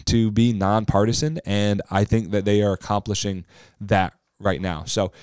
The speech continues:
this is an ongoing thing, but really interesting and neat to look at from a legal perspective. I, I know it's a heavy topic and not something that anybody is gonna go, "Wow, abortion's a neat and interesting topic to talk about."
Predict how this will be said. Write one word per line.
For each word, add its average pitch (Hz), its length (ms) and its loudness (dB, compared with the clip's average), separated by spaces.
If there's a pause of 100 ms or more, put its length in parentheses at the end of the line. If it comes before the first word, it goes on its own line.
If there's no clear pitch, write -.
(140)
this 180 180 4
is 160 120 -2
an 156 80 2
ongoing 151 360 2
thing, 151 220 0
but 127 220 2
really 156 340 4
interesting 147 500 -2
and 113 180 -4
neat 131 220 -2
to 107 100 -2
look 110 260 0
at 120 140 -2
from 107 160 -6
a 90 40 -8
legal 107 300 0
perspective. 107 640 -2
I, 117 320 -4
I 117 100 -6
know 104 320 0
it's 101 140 -2
a 80 360 -10
heavy 110 360 -2
topic - 500 -4 (380)
and 104 180 -4
not 104 240 0
something 107 280 -2
that 98 100 0
anybody 101 580 2
is 104 160 -2
gonna 98 140 -2
go, 90 220 -2 (340)
"Wow, 123 300 2
abortion's 107 540 0
a 95 60 -4
neat 117 400 0
and 156 120 2
interesting 139 340 0
topic 139 380 -2
to - 60 -20
talk 139 240 -6
about." 98 240 -4